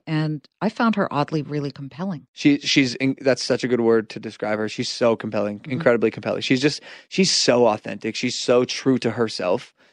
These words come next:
Speaker 2: and she lives in her truth to the highest degree. And it's, like, something to admire at.
Speaker 1: Mm-hmm.
Speaker 2: Like, I,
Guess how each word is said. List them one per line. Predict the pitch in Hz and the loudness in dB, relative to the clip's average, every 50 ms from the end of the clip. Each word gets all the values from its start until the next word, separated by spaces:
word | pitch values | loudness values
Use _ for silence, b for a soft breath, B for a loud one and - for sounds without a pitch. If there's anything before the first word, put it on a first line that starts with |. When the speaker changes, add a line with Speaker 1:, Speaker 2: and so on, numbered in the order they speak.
| _ _ - | _ _ -14
Speaker 2:
and | - - | -8 -4
she | - 120 | 0 2
lives | 117 120 117 110 | 4 4 4 2
in | 117 117 | 2 0
her | 120 107 | 0 -2
truth | 104 - - 123 123 117 - - | -2 -2 -2 -2 -2 -2 -4 -8
to | - 104 | -8 -6
the | 107 101 | -6 -6
highest | - - 107 110 110 104 101 - | -2 0 0 0 0 0 -4 -8
degree. | 107 104 104 104 107 107 | -8 -6 -4 -2 0 0
And | 107 104 | 0 -2
it's, | 107 - - - | -4 -4 -2 -2
like, | 110 104 | -2 -2
something | - - 120 101 - 107 95 | -2 -4 -4 -4 -4 -6 -8
to | - - 95 95 - _ _ _ _ _ _ _ _ _ _ _ _ _ _ _ _ _ - - | -8 -10 -10 -10 -12 _ _ _ _ _ _ _ _ _ _ _ _ _ _ _ _ _ -8 -4
admire | - 113 104 104 104 101 101 98 95 92 | -2 0 2 2 4 4 4 4 2 2
at. | 90 85 76 | 2 0 2
Speaker 1:
Mm-hmm. | 73 - | 2 4
Speaker 2:
Like, | 117 123 120 | 4 6 6
I, | 127 123 120 - | 6 6 6 4